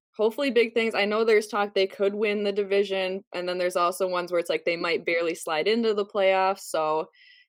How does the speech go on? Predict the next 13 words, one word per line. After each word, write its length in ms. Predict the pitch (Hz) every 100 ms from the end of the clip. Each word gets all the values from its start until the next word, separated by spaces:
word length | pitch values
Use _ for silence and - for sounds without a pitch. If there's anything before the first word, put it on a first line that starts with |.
| -
it's 200 | 208 220
gonna 180 | 285 294
be 160 | 262
really 340 | 214 190 202 160
interesting. 380 | 180 196 208 240
It's 140 | -
always 320 | 202 190 190
a 60 | 185
wild 340 | 170 160 165
season 300 | - 170 170
with 120 | 165
the 100 | 160
Wild, 460 | 170 160 156 160 160